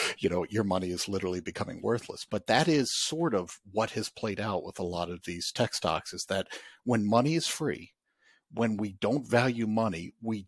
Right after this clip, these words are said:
don't value, or we don't, we don't worry about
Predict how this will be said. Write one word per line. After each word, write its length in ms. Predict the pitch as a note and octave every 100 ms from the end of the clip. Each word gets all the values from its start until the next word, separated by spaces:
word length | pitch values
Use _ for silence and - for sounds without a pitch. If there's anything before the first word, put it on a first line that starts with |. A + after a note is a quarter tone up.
| -
don't 240 | G#2+ A2+ -
value, 720 | G#2 G2 G#2 G2 F#2+ E2+ E2+ - _ _ _ _
or 140 | B2 A#2
we 140 | A#2+
don't, 280 | A#2+ B2 A2 _ _
we 120 | B2 C3
don't 200 | A#2+ A2
worry 260 | B2+ B2
about 280 | G2 F#2+ F2+